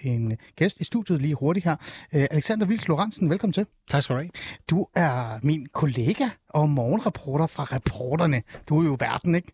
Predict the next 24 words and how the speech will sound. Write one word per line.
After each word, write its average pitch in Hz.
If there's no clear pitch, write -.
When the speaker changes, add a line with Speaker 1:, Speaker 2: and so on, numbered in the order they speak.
Speaker 1:
Øh, 127
Speaker 2:
En 202
af 143
Speaker 1:
øh, 139
Speaker 2:
dem 143
i 123
hvert 107
fald, 110
ja. 127
Speaker 1:
En 202
af 151
dem 135
i 123
hvert 123
fald. 165
Speaker 2:
<clears throat> -
Speaker 1:
Øh, 165
jeg 180
havde 220
lige, 196
øh, 139
Frank 143
Korsholm 214
med, 170